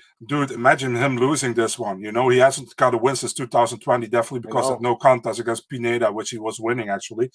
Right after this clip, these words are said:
Speaker 2: Mm-hmm.
Speaker 1: But, I mean, that would have been awful if he lost this one. And now he won it. I think should have been unanimous. I think Aljo broke his arm in the first round. Uh, Aljo's arm was broken in the first round. So,
Speaker 2: Mm-hmm.
Speaker 1: um,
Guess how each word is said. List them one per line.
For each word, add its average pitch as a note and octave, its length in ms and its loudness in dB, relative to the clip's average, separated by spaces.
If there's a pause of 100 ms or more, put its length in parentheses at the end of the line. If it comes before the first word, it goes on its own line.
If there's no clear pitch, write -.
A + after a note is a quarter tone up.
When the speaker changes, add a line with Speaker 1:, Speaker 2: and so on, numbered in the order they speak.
Speaker 2:
Mm-hmm. A2+ 260 -12 (100)
Speaker 1:
But, C3+ 240 6 (720)
I C3+ 140 4
mean, D3 360 -2
that C3+ 160 4
would F3 140 4
have C#3+ 140 -4
been C3 240 -2 (320)
awful C#3+ 360 4
if G#2+ 100 -4
he B2 80 -6
lost A2+ 260 4
this G#2+ 180 -6
one. A2+ 120 -2
And A2+ 120 0
now C3 160 8
he B2+ 80 2
won A#2+ 300 4
it. C3 120 -2
I A#2 120 -2
think B2 220 -4
should C3 180 -6
have A2+ 100 -6
been A2+ 140 0
unanimous. A#2+ 540 2
I - 100 -12
think C3 180 -8
Aljo B2+ 420 2
broke A#2+ 280 0
his B2 100 -6
arm A#2+ 280 4
in B2+ 60 -6
the B2 60 -8
first B2 380 -4
round. A#2 260 2 (460)
Uh, A#2 240 4
Aljo's C#3 360 4
arm A#2 240 2
was A2 140 -6
broken A#2 380 -4
in A2+ 40 -10
the A2+ 60 -10
first A#2 380 -10
round. A2+ 240 -6 (380)
So, C#3+ 400 -2
Speaker 2:
Mm-hmm. C#3 160 2 (100)
Speaker 1:
um, A#2+ 80 -12